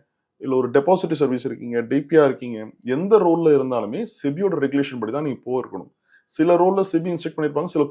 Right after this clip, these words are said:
கோர்சஸ் நீங்க முடிச்சிருக்கணும், அப்பதான் நீங்க எலிஜிபிலிட்டின்னு சொல்லியிருப்பாங்க. அப்ப அந்த கோர்சஸ் நீங்க முடிச்சிருந்தா தான் நீங்க இந்த ரோல்ல வரத்துக்கே எலிஜிபிள் ஆவீங்க. So செபியோட ரெகுலேஷன் படி தான் போய் ஆகணும். Any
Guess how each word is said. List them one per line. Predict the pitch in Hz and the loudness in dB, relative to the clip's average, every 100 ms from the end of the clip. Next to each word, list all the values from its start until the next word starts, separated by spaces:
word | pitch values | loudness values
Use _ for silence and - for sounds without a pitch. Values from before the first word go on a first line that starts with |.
| 175 | 4
கோர்சஸ் | 190 185 - | 4 2 -4
நீங்க | 147 | -4
முடிச்சிருக்கணும், | 131 139 147 135 117 113 | -4 -4 -4 -2 -4 -4
அப்பதான் | - 143 160 | -2 -4 -2
நீங்க | 139 - - _ _ _ - | -4 -8 -12 _ _ _ 0
எலிஜிபிலிட்டின்னு | 147 147 147 147 143 | 2 2 -2 -4 -4
சொல்லியிருப்பாங்க. | 117 117 113 | -6 -6 -8
அப்ப | 120 127 | -6 -4
அந்த | 113 | -2
கோர்சஸ் | 151 156 156 143 | 0 0 -2 -4
நீங்க | 135 | -4
முடிச்சிருந்தா | 131 147 160 151 151 | -4 -2 -2 0 0
தான் | 185 254 _ _ _ 123 | 0 -4 _ _ _ -10
நீங்க | 120 165 202 | -8 -6 -6
இந்த | 135 120 | -4 2
ரோல்ல | 139 165 160 | 4 6 6
வரத்துக்கே | 143 139 131 151 | 4 0 -2 -2
எலிஜிபிள் | 123 120 113 | -2 -2 -2
ஆவீங்க. | 101 87 80 _ _ | -2 -4 -14 _ _
So | 127 117 | -10 -8
செபியோட | - 135 175 160 | -8 -4 -2 0
ரெகுலேஷன் | 135 139 135 117 | 0 0 -2 -4
படி | 127 | -2
தான் | 147 131 | -2 -2
போய் | 127 | -2
ஆகணும். | 107 156 240 _ _ _ | -2 -4 -10 _ _ _
Any | 135 165 | 0 2